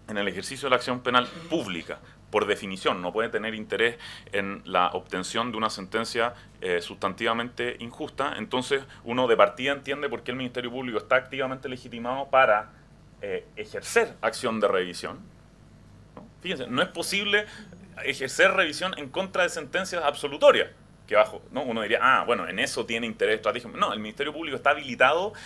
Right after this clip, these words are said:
para ejercer acción de revisión en contra de una sentencia condenatoria, ¿no? Y eso muestra que el Ministerio Público debería estar abierto a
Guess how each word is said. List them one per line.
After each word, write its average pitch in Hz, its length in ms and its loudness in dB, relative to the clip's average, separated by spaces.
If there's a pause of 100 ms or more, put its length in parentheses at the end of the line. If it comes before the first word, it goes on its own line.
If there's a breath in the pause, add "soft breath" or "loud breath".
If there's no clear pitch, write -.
(220 loud breath)
para 143 280 8
ejercer 123 560 -2
acción 139 300 -2
de 147 60 0
revisión 131 320 -4
en 117 100 -6
contra 156 280 -4
de 151 40 0
una 143 60 -4
sentencia 147 500 -4 (160)
condenatoria, 117 680 0 (440)
¿no? 123 120 -4
Y 135 80 0
eso 139 160 -2
muestra 151 320 0
que 139 80 -2
el 120 40 -2
Ministerio 117 380 -6
Público 160 460 -8 (300 loud breath)
debería 113 680 2
estar 147 260 2
abierto 139 600 0 (640 soft breath)
a 131 320 6